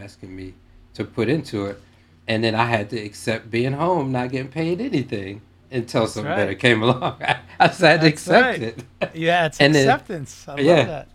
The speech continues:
Speaker 1: and it worked out, you know, eventually, because when I was home, I was like, "All right, well,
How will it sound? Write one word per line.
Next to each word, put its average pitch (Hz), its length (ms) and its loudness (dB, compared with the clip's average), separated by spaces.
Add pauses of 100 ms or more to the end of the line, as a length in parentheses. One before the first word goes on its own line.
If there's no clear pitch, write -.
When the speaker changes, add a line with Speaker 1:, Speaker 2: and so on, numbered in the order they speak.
Speaker 1:
and 143 140 4
it 151 120 4
worked 135 320 4
out, 139 340 4
you 131 100 -4
know, 117 240 -2
eventually, 117 840 -2 (380)
because 120 380 2
when 113 140 0
I 110 80 0
was 107 120 -4
home, 127 260 0
I 107 40 0
was 101 120 -8
like, 95 160 -10
"All 104 80 -10
right, 101 200 -2
well, 92 220 -14